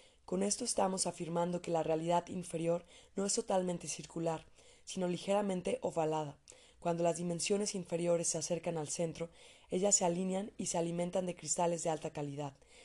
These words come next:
Cuando están lejos, sienten la carencia de esa alimentación. Las dimensiones superiores generan su propia alimentación, no sienten la falta de alimento energético, porque son sus propios generadores.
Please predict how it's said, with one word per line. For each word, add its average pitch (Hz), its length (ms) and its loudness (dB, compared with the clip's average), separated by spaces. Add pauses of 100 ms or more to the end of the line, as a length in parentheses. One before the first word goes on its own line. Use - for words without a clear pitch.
(120)
Cuando 160 240 -2
están 175 280 0
lejos, 175 400 -4 (260)
sienten 208 340 0
la 196 120 -2
carencia 175 480 0
de 170 120 2
esa 165 180 0
alimentación. 156 800 -4 (580)
Las 190 200 2
dimensiones 196 580 4
superiores 185 640 2 (240)
generan 208 420 2
su 214 160 -2
propia 185 360 4
alimentación, 165 760 -2 (300)
no 196 100 -2
sienten 196 320 0
la 185 100 0
falta 180 320 0
de 180 80 2
alimento 165 440 -2
energético, 151 640 -6 (300)
porque 175 240 0
son 202 180 2
sus 226 200 -4
propios 190 320 -2
generadores. 156 680 -2